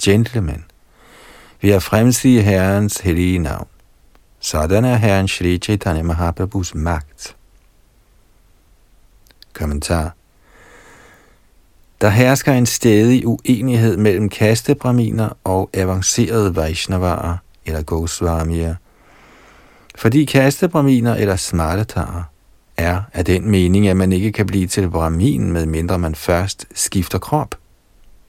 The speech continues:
Ligesom vi mange gange har været inde på, skal det forstås, at Herrens i højeste grad overordentlige magt gør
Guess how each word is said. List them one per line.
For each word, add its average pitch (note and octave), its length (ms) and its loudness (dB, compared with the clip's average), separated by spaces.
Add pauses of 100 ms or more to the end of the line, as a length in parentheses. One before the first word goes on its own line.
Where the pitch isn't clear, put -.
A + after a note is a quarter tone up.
(1700)
Ligesom C#3 260 4
vi D3 80 4
mange C3+ 300 4
gange C3+ 340 4
har C3 60 4
været A2 200 4
inde G#2 240 4
på, B2 320 0 (200)
skal - 220 -2
det A2 100 0
forstås, A#2+ 560 0
at G#2 120 0
Herrens G#2 420 0
i - 80 -10
højeste C#3 400 -2
grad E2+ 320 -2 (300)
overordentlige F2+ 800 -2
magt D#2 600 -6 (100)
gør F2 280 -4